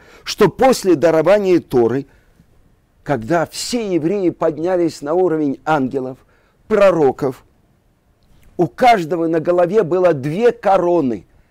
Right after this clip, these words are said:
Одну за то, что мы сказали, «Будем делать, будем исполнять, что бы ты нам ни дал, а потом будем учи-,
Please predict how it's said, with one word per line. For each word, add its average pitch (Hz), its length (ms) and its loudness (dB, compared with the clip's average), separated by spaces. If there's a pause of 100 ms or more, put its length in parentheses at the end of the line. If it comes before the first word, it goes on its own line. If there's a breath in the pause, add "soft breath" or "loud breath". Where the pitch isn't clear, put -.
(680)
Одну 165 460 -2
за 151 160 -2
то, 180 160 -4
что 156 160 -8
мы 143 120 -6
сказали, 139 540 -2
«Будем 143 520 -2
делать, 120 380 -4
будем 160 380 -4
исполнять, 143 540 -2 (240 soft breath)
что - 340 -2
бы 165 100 0
ты 147 160 -6
нам 143 260 -4
ни 135 100 -2
дал, 110 320 -4 (200 soft breath)
а - 80 -10
потом 117 300 -8
будем 147 300 -4
учи-, - 340 -10